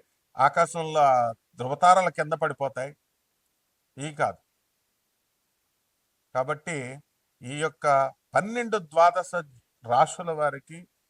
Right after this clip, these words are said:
ఈ పంచగ్రహ కూటం వలన జరిగేటటువంటి విడివిడిగా మనం తెలుసుకుందాం. కన్యా రాశి. ఈ కన్యా రాశి వారందరికీ కూడా డైరెక్ట్ అమ్మా,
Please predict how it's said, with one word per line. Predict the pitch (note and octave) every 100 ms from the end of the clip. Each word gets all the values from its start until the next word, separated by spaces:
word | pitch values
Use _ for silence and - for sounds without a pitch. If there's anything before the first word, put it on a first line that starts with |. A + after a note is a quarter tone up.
| -
ఈ | C3
పంచగ్రహ | - D3 E3+ F#3+ E3+ E3
కూటం | D#3 D#3 D3+ D3+
వలన | D3 C#3+
జరిగేటటువంటి | C3+ C3+ C3 C3+ C3 B2 C3 B2 C#3
విడివిడిగా | B2+ B2+ C3 B2+ C#3+
మనం | D3+ A#2+
తెలుసుకుందాం. | G#2+ G2 - - E2+ D2 _ _ _ _ _
కన్యా | D#3 E3 G#3+ B3
రాశి. | G#3+ D3+ - - _ _ _ _ _ _ _ _ _ -
ఈ | D#3
కన్యా | D3 D3+ F3+ G#3+
రాశి | G#3 G3 F#3+
వారందరికీ | F#3+ F3+ E3+ F#3 G3+ G#3 G3+
కూడా | G3 F#3+ F#3+
డైరెక్ట్ | - D3+ E3 G3 G#3+ _ -
అమ్మా, | F#3 E3+ C#3+